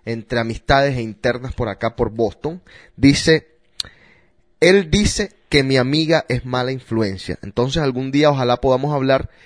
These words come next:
de la influencia que tienen los amigos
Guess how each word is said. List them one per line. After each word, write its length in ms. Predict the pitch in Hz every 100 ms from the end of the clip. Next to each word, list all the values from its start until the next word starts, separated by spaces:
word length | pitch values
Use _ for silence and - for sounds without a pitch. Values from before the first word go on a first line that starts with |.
| _ _
de 200 | - 123 123
la 440 | 127 123 120 - -
influencia 960 | - 156 160 170 165 165 175 - 175 - _ _ _ _ _ _ _ _ _ _ _ -
que 220 | 135 123
tienen 300 | 120 143 160
los 200 | 160 147
amigos 640 | 131 131 147 131 180 -